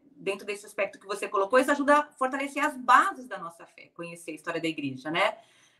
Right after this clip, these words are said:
É, a gente vê a batalha que foi pra preservar a palavra,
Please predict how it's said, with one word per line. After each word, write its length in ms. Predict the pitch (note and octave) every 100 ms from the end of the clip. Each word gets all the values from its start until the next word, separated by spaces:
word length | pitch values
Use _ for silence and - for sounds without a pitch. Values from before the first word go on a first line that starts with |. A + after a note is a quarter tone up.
| -
É, 1160 | - F3 E3+ E3+ E3 E3 D#3+ D#3+ D#3+ D#3 D#3 D#3
a 40 |
gente 220 | G#3+ B3+
vê 80 | B3
a 100 | C4
batalha 500 | B3+ C4 C4+ D4+ F#4+
que 120 | -
foi 400 | F4+ - A#3+ D#4+
pra 160 | - G#3+
preservar 640 | G3+ F#3 F3+ E3+ D#3 C#3+ _
a 80 | -
palavra, 640 | - F3+ E3 C#3 C3+ F3